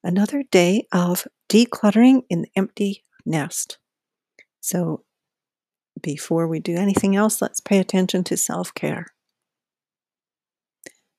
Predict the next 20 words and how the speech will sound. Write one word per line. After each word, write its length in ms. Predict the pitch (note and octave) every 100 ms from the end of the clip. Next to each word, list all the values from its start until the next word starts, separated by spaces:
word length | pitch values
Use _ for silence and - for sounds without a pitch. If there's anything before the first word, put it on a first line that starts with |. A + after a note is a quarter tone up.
| _ _
Just 340 | - A3+ A3+ -
relax. 720 | A#3 F3+ E3 E3+ - - - _ _ _ _ _ _ _ _ _ _ _ _ _ _
Take 220 | - A3
a 40 | A3+
moment 340 | F#3 F3+ G3
to 80 | G3+
think. 500 | - - D#3+ - - _ _ _ _ _ _ _ _ _ _ _ _ _ _ _ _ _ _ _ _ _ _ _
In 100 | F3+
the 60 | F#3
past 440 | - G3+ G#3 -
twenty-four 480 | - G#3 G3+ - F3+
hours, 540 | E3 D3 - - - - _ _ _ _ _ _ _ _
have 220 | - E3
you 80 | G#3+
paid 380 | G#3 - F3 G3
enough 320 | G3 F3 F3+
attention 560 | G3 - G#3+ G3+ E3 D#3+
to 160 | -
your 200 | F3+ F3 -
own 380 | E3 E3+ E3+